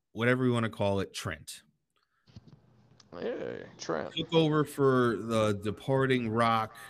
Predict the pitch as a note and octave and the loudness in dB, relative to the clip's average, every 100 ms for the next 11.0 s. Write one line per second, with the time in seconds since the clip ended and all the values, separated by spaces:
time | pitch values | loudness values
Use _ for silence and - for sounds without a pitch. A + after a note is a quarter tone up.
0 | - - - - F#2+ F#2 F#2 F2+ F2 D#2+ | -20 -20 -16 -8 -4 -2 -4 -4 -6 -10
1 | - - - - _ _ _ _ _ _ | -18 -20 -20 -20 _ _ _ _ _ _
2 | - G#4 G#4 F4+ G#3+ E3 C#3 C3+ B2 A#2 | -6 2 4 8 8 8 8 8 6 4
3 | A2+ A#2+ D#3+ D#3+ B2+ B2 A#2 A2 - - | 4 2 0 -2 0 0 0 -2 -4 -4
4 | A2+ - - F#2+ A2+ A#3+ - - - - | -4 -4 -4 -2 0 -2 -6 -16 -20 -16
5 | B3+ C#4+ G#2+ G2+ G#2 A2+ C3+ B2 B2 A#2+ | -10 -6 -2 -2 -2 0 2 2 2 0
6 | A#2 - A#2 A#2 G#2+ F#2+ G2+ A2 G#2 G#2+ | -2 -2 0 2 2 0 2 2 2 2
7 | C3 G3 C#3+ B2 G2+ G#2 E2+ A2+ A2+ B2 | 2 0 -2 -4 -2 -2 -2 0 4 6
8 | E3 C3+ G2+ - - - _ _ - A2 | 6 4 0 -8 -20 -20 _ _ 2 4
9 | A2 - A#2 A2+ A2 A#2 A#2 A2 A2+ A2+ | 4 4 4 4 2 2 2 2 2 2
10 | A2+ A2 - B2 C3+ D#3+ F#3+ - - | 0 -2 -2 0 2 2 0 -4 -6